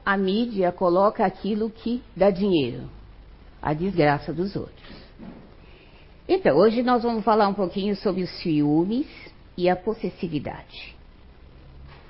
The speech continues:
Ciúmes, uma manifestação de sentimento de posse, exclusividade em relação a outra pessoa.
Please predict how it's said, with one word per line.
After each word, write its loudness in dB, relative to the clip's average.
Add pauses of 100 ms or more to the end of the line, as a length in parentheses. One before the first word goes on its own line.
(440)
Ciúmes, 4 (360)
uma 2
manifestação -2 (640)
de -14
sentimento 0
de -10
posse, -2 (640)
exclusividade 0 (320)
em 0
relação 0
a 2
outra 0
pessoa. -8